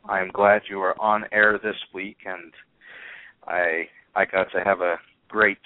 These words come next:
chat with Allie. When was that? Late last week,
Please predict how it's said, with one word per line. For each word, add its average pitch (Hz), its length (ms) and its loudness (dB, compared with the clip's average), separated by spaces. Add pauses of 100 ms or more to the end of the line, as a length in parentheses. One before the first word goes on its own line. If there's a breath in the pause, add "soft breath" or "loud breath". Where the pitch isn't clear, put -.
chat 107 300 2
with 98 120 -6 (100)
Allie. 107 460 2 (580)
When 98 200 -14
was 92 140 -10
that? 90 220 -2 (400)
Late 104 300 -2
last 98 360 2
week, 98 240 -6